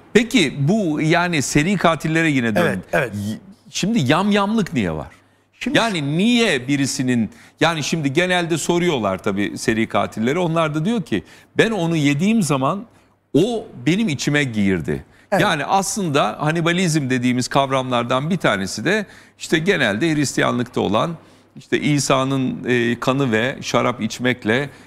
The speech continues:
Speaker 1: işte ekmeği yemekle aynı şey.
Speaker 2: Sana
Speaker 1: Bu
Speaker 2: şöyle
Speaker 1: arada da
Speaker 2: bir şey
Speaker 1: böyle bir,
Speaker 2: söyleyeyim.
Speaker 1: e, e, şey
Speaker 2: Ee,
Speaker 1: yapalım.
Speaker 2: Ertan
Speaker 1: Atıfta
Speaker 2: abi,
Speaker 1: bulunalım.
Speaker 2: şöyle.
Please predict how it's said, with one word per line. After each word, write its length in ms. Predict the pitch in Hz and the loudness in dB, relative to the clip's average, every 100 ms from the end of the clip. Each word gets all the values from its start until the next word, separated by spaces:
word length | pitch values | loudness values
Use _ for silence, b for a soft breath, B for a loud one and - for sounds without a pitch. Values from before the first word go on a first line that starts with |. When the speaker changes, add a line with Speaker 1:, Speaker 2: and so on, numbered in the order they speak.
| B | B
Speaker 1:
işte 180 | - - | -6 -2
ekmeği 460 | 120 - 135 131 | -2 0 2 2
yemekle 440 | 127 131 139 - 147 | 2 0 -2 0 0
aynı 360 | - 135 123 | 2 0 0
şey. 320 | 113 110 95 82 - _ _ _ _ _ | 0 2 0 -2 -10 _ _ _ _ _
Speaker 2:
Sana 120 | 220 226 | -2 2
Speaker 1:
Bu 20 | |
Speaker 2:
şöyle 220 | 143 233 202 | 2 2 0
Speaker 1:
arada 140 | 165 | 0
da 40 | 214 | 0
Speaker 2:
bir 40 | |
şey 100 | 196 | 0
Speaker 1:
böyle 100 | 170 | 2
bir, 40 | 170 | 2
Speaker 2:
söyleyeyim. 720 | 175 147 156 151 107 143 120 143 | 2 0 -2 -4 -2 -2 -2 -2
Speaker 1:
e, 40 | |
e, 40 | 143 | 0
şey 180 | 170 156 | 0 2
Speaker 2:
Ee, 40 | |
Speaker 1:
yapalım. 360 | 117 - 90 - - | 0 0 -4 -4 -2
Speaker 2:
Ertan 300 | 151 139 143 | -2 0 -2
Speaker 1:
Atıfta 260 | 131 127 147 | -2 -2 -2
Speaker 2:
abi, 60 | |
Speaker 1:
bulunalım. 200 | 117 101 185 | 0 -2 0
Speaker 2:
şöyle. 280 | 185 135 | 0 -2